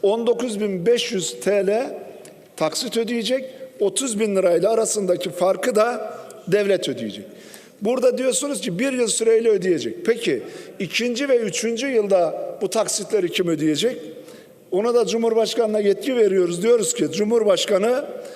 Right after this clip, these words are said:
bu aradaki zaman dilimi içerisindeki bu rakamı ödeyecek. Aslında burada dört milyona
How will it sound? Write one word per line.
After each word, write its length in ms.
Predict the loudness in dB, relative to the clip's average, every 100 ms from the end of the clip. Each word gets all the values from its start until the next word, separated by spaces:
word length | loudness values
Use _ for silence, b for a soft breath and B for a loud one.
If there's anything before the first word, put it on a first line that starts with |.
| B B B
bu 180 | 0 2
aradaki 640 | 4 2 2 2 2 2 -2 -8 -12 B B -8
zaman 420 | -2 0 0 0
dilimi 260 | 0 0 0
içerisindeki 840 | 0 0 0 -4 -4 -2 -4 -2
bu 80 | 0
rakamı 400 | 0 0 -2 0
ödeyecek. 680 | 0 2 2 2 0 -2 -8 -6 0
Aslında 480 | 0 0 0 0
burada 360 | 0 2 2 0 -6 B B B -18 -20 -20 -20 -20 -20 0
dört 280 | 2 2 0
milyona 460 | -2 2 2 0